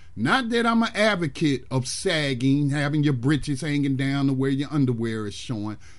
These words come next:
and whatnot, but I don't think it's the government's right to, to throw you in jail for sag, especially if no skin is showing. I mean, people would buy their underwear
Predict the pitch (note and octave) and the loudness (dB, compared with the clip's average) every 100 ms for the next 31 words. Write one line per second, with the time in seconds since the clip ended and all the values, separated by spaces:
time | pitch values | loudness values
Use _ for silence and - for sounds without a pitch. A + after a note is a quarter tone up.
0 | - C3+ A#2+ A#2 A#2 A2+ A#2 A#2+ - - | -4 0 2 2 0 -2 -2 -4 -8 -18
1 | - - - - - A#2 D#3 E3 E3 - | -18 -18 -18 -16 -4 2 4 2 -2 -10
2 | - G3+ A3 G3+ G3 F#3+ F#3 F#3 F#3+ F3 | -4 2 2 2 -2 -2 -2 -2 0 -2
3 | F3 E3+ D3+ D3+ D#3 D#3 E3 D3+ A#2 A#2+ | -2 -4 -2 0 2 0 -2 -6 -6 -2
4 | G3+ B3 G#3 - - - - - - - | 2 2 0 -2 -12 -18 -18 -18 -10 2
5 | F3 D#3 D3+ D#3 D3+ - - - C3+ - | 6 8 8 6 2 -4 -16 -18 -10 2
6 | F3 D3 D3 - E3+ F3+ G3 G3+ G#3+ F#3 | 4 4 2 0 2 2 0 0 -2 0
7 | C4+ C#4+ E3+ F2+ - - - - G#3+ G#3+ | 0 0 -2 -6 -16 -20 -18 -2 -2 0
8 | - C#4 B3 G3+ A#3 - D4+ D4 G3 D3 | -2 -2 0 0 -2 0 0 0 2 4
9 | C3 A#2 B2+ B2 - - D3 B2+ A2 F2 | 4 4 2 2 -2 -2 2 2 0 -6
10 | - - - - C3+ B2+ - D#3+ C3+ F#2+ | -12 -18 -16 -6 -4 -2 -2 2 2 -2
11 | E2 A#2+ F3+ F#3+ E3+ C4 C4 G3+ C#3+ B2 | -8 -4 0 0 0 2 2 2 0 0
12 | E3+ E3+ D#3 E3 D3+ E3 G3 B2+ A2+ A2+ | -2 -2 -2 -4 0 0 2 0 0 -2
13 | A#2+ | -4